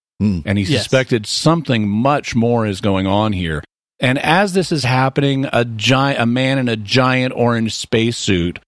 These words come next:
Speaker 3: <laughs>
Speaker 2: walks into the restaurant and looks at Clara and is gesturing with his hand, "Come on," gesturing back to the <laughs> tardis.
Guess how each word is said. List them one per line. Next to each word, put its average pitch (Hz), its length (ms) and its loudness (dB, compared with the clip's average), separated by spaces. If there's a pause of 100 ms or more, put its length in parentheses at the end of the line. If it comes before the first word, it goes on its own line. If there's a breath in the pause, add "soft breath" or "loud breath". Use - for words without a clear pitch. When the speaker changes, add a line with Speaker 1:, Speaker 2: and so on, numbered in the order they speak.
(160)
Speaker 3:
<laughs> - 260 0
Speaker 2:
walks 131 400 2
into 151 200 2
the 143 120 0
restaurant 95 840 0 (380)
and 120 200 2
looks 139 360 0
at 143 120 2
Clara 117 500 2
and 107 260 -2
is 101 180 -2
gesturing 113 760 0
with 110 140 -2
his 107 180 -2
hand, 110 440 0
"Come 120 280 0
on," 95 500 0
gesturing 101 560 0
back 101 280 0
to 117 80 -4
the 107 100 -2
<laughs> - 0 -
tardis. 143 800 0